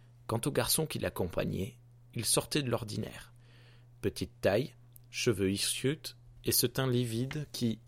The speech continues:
d'après Lombroso, est celui du génie. Il portait un veston mal ajusté et, l'air arrogant, tenait une canne sous son bras. Dans son allure,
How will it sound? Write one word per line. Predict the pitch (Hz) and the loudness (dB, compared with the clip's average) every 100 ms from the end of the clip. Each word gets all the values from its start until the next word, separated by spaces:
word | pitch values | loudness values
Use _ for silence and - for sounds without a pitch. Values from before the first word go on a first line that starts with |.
| - - | -16 -6
d'après | 104 87 - 98 | 0 0 0 0
Lombroso, | 98 90 90 90 120 143 - - - - - - | 0 0 -2 0 0 0 -6 -20 -20 -20 -16 0
est | 120 | 2
celui | 117 - 110 113 117 | 2 2 0 0 -4
du | 101 | -4
génie. | - 101 82 - - - - - - - - - - | 0 0 -2 -6 -20 -20 -20 -20 -20 -20 -20 -20 -10
Il | 123 120 | -4 -2
portait | 117 113 107 | -2 -4 -2
un | 87 | -4
veston | 87 113 - 107 | -2 0 -2 -2
mal | 87 95 123 | -4 -4 0
ajusté | 113 95 98 - - 123 - - - - | -2 0 -2 -2 -4 -6 -10 -20 -20 -4
et, | 113 139 - - | 2 2 0 -6
l'air | 98 90 - | -6 -6 -10
arrogant, | - 107 - 127 - - - - - - | -8 -8 -8 -10 -12 -20 -20 -20 -20 -8
tenait | - 127 151 | -2 0 0
une | 123 | 0
canne | - 85 90 101 | -2 -4 -4 -6
sous | - - | -6 -6
son | 113 113 95 | -4 -2 -4
bras. | - - - - - - - - - - - - - - - - - - - - - - | -6 -12 -14 -20 -20 -20 -20 -20 -20 -20 -20 -20 -20 -20 -20 -20 -20 -20 -20 -20 -12 -4
Dans | 85 | 0
son | - 92 | 0 2
allure, | 90 98 139 - | 2 2 2 -2